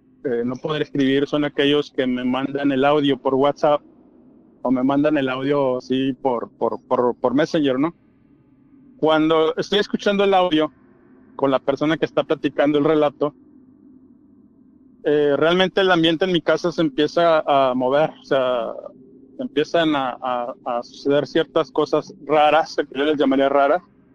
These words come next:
pero es precisamente por lo que tú dices, es, eh, la ni-, la energía que se libera de ese relato, pues, es tan cabrona que, que, pues, te impide realmente continuar o hacerlo.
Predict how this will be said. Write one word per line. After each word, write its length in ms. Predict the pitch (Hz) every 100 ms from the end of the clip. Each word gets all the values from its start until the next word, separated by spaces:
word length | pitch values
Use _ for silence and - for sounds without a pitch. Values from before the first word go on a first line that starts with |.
| _ _ _ _ _ _ - - -
pero 240 | 160 147 160
es 100 | -
precisamente 640 | 202 180 170 185 170 170
por 140 | -
lo 80 | 165
que 100 | 151
tú 160 | - 156
dices, 540 | 185 - 165 - - _ _ _ _ _ -
es, 260 | 160 156 -
eh, 320 | 190 180 170
la 100 | 151
ni-, 200 | 139 143 156
la 140 | 160
energía 680 | 147 147 143 170 165 170 170 156
que 120 | 156
se 100 | 151
libera 400 | 135 139 151 165
de 100 | 151
ese 140 | -
relato, 640 | 170 147 147 147 170 170 -
pues, 120 | -
es 120 | 139 -
tan 160 | 190
cabrona 420 | 180 151 147 165 185
que, 640 | - 147 135 120 113 110 - - _ _ _ _ _ _
que, 60 | 143
pues, 160 | 139 -
te 80 |
impide 360 | 143 139 196 208
realmente 1000 | 185 165 170 175 - 175 160 143 131 123
continuar 600 | - 139 135 131 143 170
o 100 | 175
hacerlo. 420 | 135 - 220 175